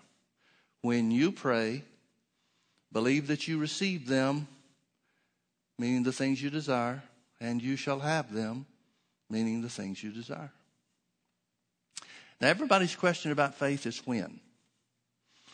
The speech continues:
That's what everybody's problem is. Any, if you offered people an opportunity to ask questions about faith, ninety-nine point nine nine percent of them is gonna be about time.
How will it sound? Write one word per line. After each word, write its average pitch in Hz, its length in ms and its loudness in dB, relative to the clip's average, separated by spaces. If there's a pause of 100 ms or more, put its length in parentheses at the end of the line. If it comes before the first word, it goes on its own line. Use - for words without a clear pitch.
(220)
That's - 200 -6
what 131 120 4
everybody's 170 440 4
problem 123 400 0
is. 120 220 0
Any, 147 260 0 (100)
if 123 180 -2
you 117 300 -6 (640)
offered 143 260 4
people 147 280 2
an 143 100 4
opportunity 151 580 2
to 143 80 4
ask 151 240 2
questions 147 380 -2
about 131 260 2
faith, 147 360 -2 (300)
ninety-nine 139 600 4
point 147 240 0
nine 127 320 2
nine 143 240 2
percent 143 360 -2
of 107 120 0
them 120 180 0
is 107 120 -4
gonna 127 200 -2
be 117 140 -2
about 113 320 -4
time. 175 360 -4